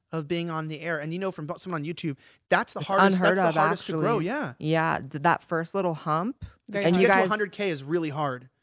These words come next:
Speaker 2: Yeah, and you guys are well on your way, so it's amazing. I'm
Speaker 3: Because
Speaker 2: very
Speaker 3: we
Speaker 2: proud of you
Speaker 3: have
Speaker 2: guys.
Speaker 3: very cool humans that are part of this community. But we really have gotta wrap up because Brandon's saying little whispers in my ears.
Speaker 1: Yeah. Where, where can we
Speaker 3: Gotta
Speaker 1: find you?
Speaker 3: go.
Speaker 1: Where can we find you?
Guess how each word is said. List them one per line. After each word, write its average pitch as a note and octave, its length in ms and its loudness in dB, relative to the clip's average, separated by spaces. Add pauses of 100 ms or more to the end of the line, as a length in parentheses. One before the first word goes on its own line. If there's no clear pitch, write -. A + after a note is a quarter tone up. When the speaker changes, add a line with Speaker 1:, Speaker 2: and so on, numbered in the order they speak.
Speaker 2:
Yeah, E3 380 2
and D#3+ 140 -2
you E3+ 60 -2
guys E3+ 240 2
are E3 80 0
well D#3 240 0
on D#3+ 160 0
your D3+ 140 -4
way, D3+ 220 -2
so D3 220 -6
it's C#3+ 160 -4
amazing. C#3+ 220 0
I'm D3 80 2
Speaker 3:
Because - 100 4
Speaker 2:
very G#3 180 6
Speaker 3:
we B3+ 60 -4
Speaker 2:
proud F3+ 120 2
of D#4+ 60 -2
you D4+ 80 -2
Speaker 3:
have B3 100 0
Speaker 2:
guys. G#3 180 -6
Speaker 3:
very A3+ 400 -4
cool G#3+ 280 0
humans F3 680 -8
that F3 100 -12
are E3+ 80 -10
part E3 160 -8
of D#3+ 60 -10
this E3 140 -10
community. F#3+ 280 -6
But A#3+ 160 0
we D4+ 140 -4
really D#4 240 -2
have B3+ 260 -2
gotta A3 180 -4
wrap G3+ 220 -6
up F#3+ 200 -4
because F#3+ 320 -10
Brandon's F#3 400 -8
saying F3 340 -8
little F3+ 180 -8
whispers E3+ 380 -8
in E3+ 80 -10
my E3 140 -10
ears. E3+ 280 -8
Speaker 1:
Yeah. D#3+ 200 2 (300)
Where, E3+ 180 0
where F#3 180 -2
can G3+ 120 -8
we F#3+ 80 0
Speaker 3:
Gotta F#3 120 -2
Speaker 1:
find F#3 160 0
you? F3+ 80 -2
Speaker 3:
go. E3+ 60 -6
Speaker 1:
Where F#3+ 120 2
can G3+ 140 -8
we G3 80 -6
find F3+ 300 -4
you? E3+ 200 -2